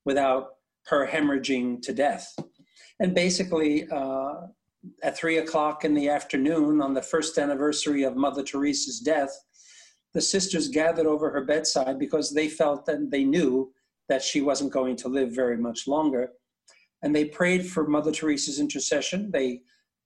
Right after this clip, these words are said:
put a miraculous medal, which Mother was infamous for distributing to everybody she met. Now, she would pull out of this deep pocket one of these miraculous medals, and she'd hand it to everybody she met.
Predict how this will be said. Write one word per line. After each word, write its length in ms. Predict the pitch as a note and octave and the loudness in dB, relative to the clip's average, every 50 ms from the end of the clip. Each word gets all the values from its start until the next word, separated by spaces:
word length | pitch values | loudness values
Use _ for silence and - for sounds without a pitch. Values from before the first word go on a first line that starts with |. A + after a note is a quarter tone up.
| _ _ - | _ _ -2
put 240 | - F3 E3+ E3+ - | 0 0 0 0 0
a 280 | - D#3+ D3+ D3 C#3+ C#3+ | 0 2 2 2 2 2
miraculous 800 | D3 C#3 C3+ C#3 C#3+ C#3+ D3+ - - E3 D3+ D3 C#3+ C3+ - - | 2 0 0 2 2 2 0 0 0 -2 0 0 0 -2 -2 0
medal, 580 | D3+ D3 D#3 D#3+ C#3 C3 B2 C#3 E3 F3+ - - _ _ _ - - | 0 2 2 2 2 2 2 0 0 -4 -8 -16 _ _ _ -10 -4
which 200 | - C#3+ C3+ - | -2 -2 0 0
Mother 300 | C#3+ C#3+ D3 D3+ D3+ C#3+ | 2 2 2 4 2 2
was 180 | C3+ C3+ A#2+ B2 | 2 2 0 2
infamous 540 | D3 D3+ D3+ D3+ - C3+ C3 B2+ B2 - - | 2 0 0 0 -2 -2 -2 0 -2 -2 -4
for 160 | - - C3 | -4 -2 -4
distributing 680 | B2 B2+ C3 - - - D3+ C3 C3+ C3 B2 B2+ B2+ A#2+ | -4 -2 -4 -6 -4 -2 -2 0 0 0 0 -2 -4 -4
to 120 | - C#3+ | -4 -4
everybody 460 | C#3 B2+ C3+ C3+ B2+ B2+ B2+ B2+ B2+ | -4 -2 -2 -2 0 0 0 -2 -2
she 220 | A#2 - - B2 A#2 | -4 -4 -4 -4 -2
met. 380 | A#2 B2+ C#3 B2+ B2 A#2+ - - _ _ _ _ _ _ _ _ _ _ _ _ _ _ _ - D3+ | 0 0 0 0 -2 -4 -8 -14 _ _ _ _ _ _ _ _ _ _ _ _ _ _ _ -4 -4
Now, 60 | C#3 | -2
she 160 | - - D3+ | -2 0 0
would 180 | C#3 C3+ B2 - | 0 0 0 -2
pull 240 | - - E3 D3+ D3+ | -2 0 2 4 4
out 120 | C#3+ C#3+ C#3+ | 4 2 2
of 100 | C3+ C3 | 0 0
this 200 | C3 B2 - - | -2 -2 -2 -4
deep 380 | A2+ C#3 D3 C#3+ C#3 - - - | -2 -2 -2 -4 -4 -8 -6 -2
pocket 400 | - D3+ D3 - - C#3 A#2+ A#2+ - - | 0 0 0 0 -2 -4 -4 -4 -4 -6
one 200 | B2+ B2+ C3+ C3+ | -2 0 2 2
of 80 | C3+ C3 | 2 2
these 180 | C3 B2 A#2+ C3+ | 0 -2 -2 0
miraculous 580 | B2+ B2+ C3 C3 C3 - C3 B2+ A#2+ - - | 0 2 2 0 0 -2 -4 -4 -4 -4 -2
medals, 320 | C3+ C3 C3+ C3 C3 B2+ C3 | -2 0 0 0 0 -2 -4
and 140 | B2+ B2+ B2 | -6 -6 -6
she'd 180 | - C3+ A#2+ B2+ | -6 -6 -4 -4
hand 180 | C#3 C#3 C3 B2+ | -4 -4 -2 -4
it 100 | B2+ B2+ | -4 -4
to 100 | D3 C#3+ | -2 -2
everybody 420 | C3 B2+ C3 B2 B2 B2 B2+ B2 A#2+ | -2 0 2 2 2 2 0 0 -4
she 180 | - - B2+ | -6 -6 -4
met. 300 | B2+ C#3 C#3+ D3 C3 - | -2 0 0 0 -2 -4